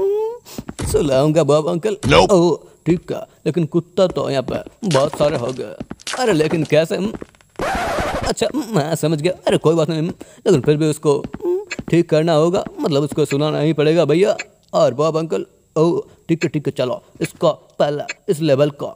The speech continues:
Speaker 1: ठीक से खींचो, मतलब लीवर को खींचो और अंदर चलो।
Speaker 2: Nope।
Speaker 1: अच्छा है, वाह, लगता है आज फिर से कोई होने वाला है धमाल। अरे फिर से होगा कमाल। अच्छा है, अब लाइक करके सब्सक्राइब कीजिए और शेयर भी कीजिए। <laughs>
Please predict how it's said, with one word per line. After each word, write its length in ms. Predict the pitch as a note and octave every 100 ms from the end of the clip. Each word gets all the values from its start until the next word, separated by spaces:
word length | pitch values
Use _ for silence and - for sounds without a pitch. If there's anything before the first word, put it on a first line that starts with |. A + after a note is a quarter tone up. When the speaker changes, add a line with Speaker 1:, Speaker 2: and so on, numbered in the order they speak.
| _ _
Speaker 1:
ठीक 220 | - D#3+
से 140 | - F3
खींचो, 440 | C#3 C#3 D3 - _ G3+
मतलब 280 | D3 D#3
लीवर 260 | D3 B2+ C3+
को 140 | -
खींचो 340 | D#3+ C#3+ C#3+ D3+
और 220 | C3+ C3+ - - -
अंदर 300 | F3 D3+ C3+
चलो। 340 | D3 B2+ A2+ -
Speaker 2:
Nope। 280 | B2 D#3 - - - - - - - - - _
Speaker 1:
अच्छा 380 | E3 D#3+ - C3+ -
है, 260 | - - - - - -
वाह, 400 | D3+ E3+ A3+ B3
लगता 320 | F#3 F#3 -
है 120 | F3+ F3+
आज 160 | D3+
फिर 120 | E3+ E3
से 160 | F#3+
कोई 200 | F3 F3
होने 260 | D3 D3 D#3
वाला 240 | D3+ D3
है 100 | C#3
धमाल। 500 | B2+ B2 B2 A#2+ - - -
अरे 180 | E3+ F#3
फिर 180 | D#3+ D#3+
से 160 | -
होगा 340 | D3 C3+ C#3+ C#3
कमाल। 300 | C3+ B2 F#2+ - - - - - _
अच्छा 360 | D#3+ - - D#3 -
है, 140 | - G#2 - - G3+
अब 200 | G#3+ G3
लाइक 240 | F#3+ F#3+
करके 240 | G3 D#3+ G3
सब्सक्राइब 520 | F3+ D3+ - D3+ D3+ -
कीजिए 380 | D3 B2 B2+ - - -
और 240 | E3 D#3 D3+ - -
शेयर 300 | - C#3+ C#3+
भी 160 | C#3 C3+
कीजिए। 400 | C#3+ B2+ A#2+ G#2+
<laughs> 460 | - _ - -